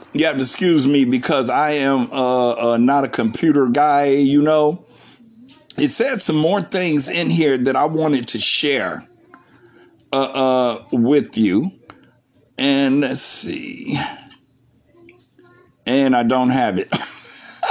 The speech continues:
But what I want you to do is,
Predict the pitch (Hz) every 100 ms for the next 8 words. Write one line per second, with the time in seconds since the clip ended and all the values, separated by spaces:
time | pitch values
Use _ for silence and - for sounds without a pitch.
0 | - - - - - - - - 165 175
1 | 190 196 - 196 196 196 202 165 156 196
2 | 185 160 143 143 - - - -